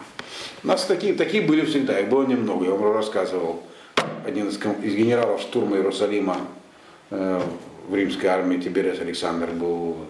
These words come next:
евреем по происхождению и даже племянником Филона Александрийского. Но эти люди, они,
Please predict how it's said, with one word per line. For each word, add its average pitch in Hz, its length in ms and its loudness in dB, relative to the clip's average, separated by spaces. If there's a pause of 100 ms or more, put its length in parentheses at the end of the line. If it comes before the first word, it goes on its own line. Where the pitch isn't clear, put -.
(160)
евреем 85 520 -4 (680)
по - 60 -12
происхождению 82 880 -4 (360)
и 73 500 -6
даже 76 480 -4
племянником 87 600 0
Филона 82 280 -2
Александрийского. 78 720 -8 (680)
Но 113 200 4 (360)
эти 151 180 0
люди, 226 260 4
они, 185 400 2